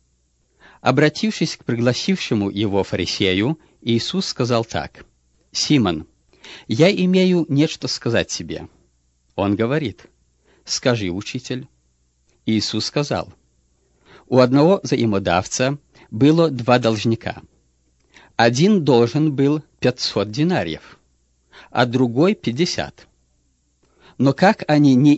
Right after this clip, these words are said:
имели чем заплатить, то простил он обоим. Скажи же, который из них более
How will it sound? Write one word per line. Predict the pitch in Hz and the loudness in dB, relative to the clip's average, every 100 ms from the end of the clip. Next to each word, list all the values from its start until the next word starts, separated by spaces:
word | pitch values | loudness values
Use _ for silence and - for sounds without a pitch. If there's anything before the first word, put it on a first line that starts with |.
| 135 | 4
имели | 139 185 196 | 4 2 2
чем | - - 113 107 | -2 0 0 -2
заплатить, | 98 107 110 104 - 95 120 - _ _ _ _ _ - | -6 -4 -4 -4 -2 -2 -2 -8 _ _ _ _ _ 0
то | 135 | 0
простил | - 156 - - 98 | 2 0 -2 -4 -2
он | 104 107 | 0 -2
обоим. | 113 135 180 175 - _ _ _ _ _ - | -2 -2 -4 -8 -14 _ _ _ _ _ -10
Скажи | - - 180 180 | -6 0 0 0
же, | 113 95 | 0 -2
который | 127 - 180 214 | -2 -2 -2 -2
из | 190 139 117 | -2 -4 0
них | 160 170 - | 0 0 -4
более | 110 147 190 139 107 120 | -2 0 2 2 2 -2